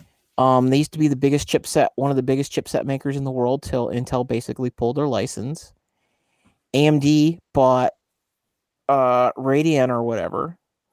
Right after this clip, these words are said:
And, like, you know, that n-, not necessarily that Radeon Graphics has had anything fucking worth competing with them, but, you know, like, that,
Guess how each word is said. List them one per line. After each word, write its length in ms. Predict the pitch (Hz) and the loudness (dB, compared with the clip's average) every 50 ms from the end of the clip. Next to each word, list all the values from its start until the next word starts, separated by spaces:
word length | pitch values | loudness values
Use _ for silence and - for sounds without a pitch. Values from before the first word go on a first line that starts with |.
| _ _ _ _ _ _ _ - | _ _ _ _ _ _ _ -4
And, 160 | 127 135 135 | -2 0 0
like, 160 | 135 131 135 | 0 -2 0
you 40 | 135 | -2
know, 120 | 127 123 | -2 0
that 160 | 127 127 - | -2 -4 -6
n-, 100 | 113 127 - 127 | -6 -10 -8 -4
not 200 | 131 131 135 98 | -2 -2 -2 0
necessarily 640 | 117 131 135 135 - - - 147 143 143 139 131 120 | -2 -4 -4 -4 -8 -10 -8 -4 -4 -2 -2 -2 -2
that 120 | 120 - | -2 -4
Radeon 380 | - 90 123 131 131 135 131 123 | -4 -2 -2 -2 0 -2 -4 -4
Graphics 340 | - 120 107 127 - - 123 | -4 -4 -4 -4 -4 -6 -8
has 160 | 123 117 - | -8 -8 -6
had 120 | 120 120 | -4 -4
anything 300 | 123 120 120 123 131 127 | -2 -2 -4 -6 -6 -8
fucking 300 | 123 - 127 120 - 120 | -6 -6 -8 -6 -6 -4
worth 220 | 120 123 123 - - | -4 -4 -4 -4 -6
competing 420 | - 110 - - 160 160 151 139 | -10 -10 -8 -6 -4 -4 -4 -4
with 160 | 127 117 - | -4 -6 -6
them, 220 | - - - - 131 | -6 -6 -6 -6 -4
but, 180 | - 131 - | -6 -6 -6
you 100 | - - | -6 -8
know, 120 | 123 120 117 | -6 -4 -4
like, 160 | - - - | -4 -4 -2
that, 180 | - 135 - | -2 -2 -2